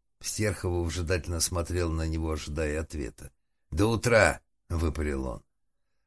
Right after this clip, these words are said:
Последовала долгая пауза, после которой прозвучал отчетливый вопрос. «В таком случае объясните, куда вы поднимались по лестнице в двадцать два часа пятнадцать минут?»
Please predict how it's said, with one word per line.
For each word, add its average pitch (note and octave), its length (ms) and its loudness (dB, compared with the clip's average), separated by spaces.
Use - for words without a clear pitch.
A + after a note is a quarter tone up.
Последовала B2+ 720 2
долгая F2+ 440 2
пауза, G2+ 440 2
после E2+ 320 2
которой E2+ 320 -2
прозвучал E2+ 640 -2
отчетливый D#2 720 -4
вопрос. C#2+ 560 -8
«В - 40 -20
таком E3+ 300 0
случае E3 400 4
объясните, D#3+ 540 2
куда F2+ 240 4
вы F2+ 100 4
поднимались E2+ 540 0
по - 80 -4
лестнице G2 540 2
в D#2+ 80 -2
двадцать F2+ 480 0
два E2+ 180 0
часа - 300 0
пятнадцать - 540 -2
минут?» E2 360 -6